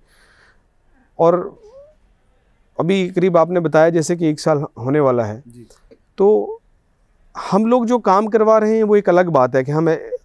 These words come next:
Speaker 1: जैसे मैंने as डीडीसी member, मैंने वो प्रोजेक्ट्स मूव किए हैं आठ महीने के अंदर अंदर जो पिछले तीस साल में नहीं हुए हैं।
Speaker 2: जी।
Speaker 1: सुरन कोट में मैं आपको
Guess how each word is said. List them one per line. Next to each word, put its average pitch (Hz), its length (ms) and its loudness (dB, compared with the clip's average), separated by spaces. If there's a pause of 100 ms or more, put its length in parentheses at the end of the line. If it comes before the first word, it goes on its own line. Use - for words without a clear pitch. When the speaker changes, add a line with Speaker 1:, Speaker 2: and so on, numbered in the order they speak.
Speaker 1:
जैसे 156 220 -2
मैंने 180 420 2
as 156 80 -4
डीडीसी 156 340 -4
member, 117 340 0
मैंने 156 300 -4
वो 165 180 0
प्रोजेक्ट्स 170 460 -2
मूव 165 200 0
किए 175 280 0
हैं 170 280 0 (100)
आठ 147 180 2
महीने 160 220 -4
के 165 140 -6
अंदर 156 240 -2
अंदर 165 220 -2
जो 165 160 -4
पिछले 160 300 -8
तीस 160 200 -8
साल 135 180 -2
में 120 120 -4
नहीं 113 140 -6
हुए 107 240 -8
हैं। 98 80 -14
Speaker 2:
जी। - 120 -20 (300)
Speaker 1:
सुरन 165 240 0
कोट 156 260 0
में 165 200 2
मैं 151 160 0
आपको 151 240 -2